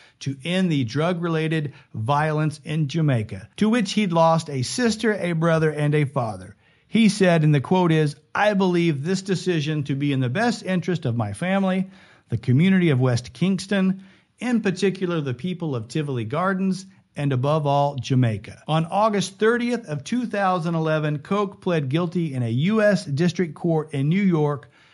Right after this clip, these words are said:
to racketeering and conspiracy to traffic large quantities of marijuana and cocaine into the United States. He also pled guilty to conspiracy to commit assault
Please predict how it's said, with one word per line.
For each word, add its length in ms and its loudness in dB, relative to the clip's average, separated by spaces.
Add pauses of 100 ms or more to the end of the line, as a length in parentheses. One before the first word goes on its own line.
(140)
to 80 -4
racketeering 920 0 (220)
and 160 -2
conspiracy 600 2
to 80 4
traffic 500 0
large 540 0
quantities 500 0
of 160 -4
marijuana 760 0
and 180 -4
cocaine 640 -2 (300)
into 280 -4
the 100 -2
United 380 -2
States. 460 -12 (400)
He 160 -6
also 360 -2
pled 300 -4
guilty 300 -2
to 100 -6
conspiracy 640 0
to 100 -4
commit 380 0
assault 640 -2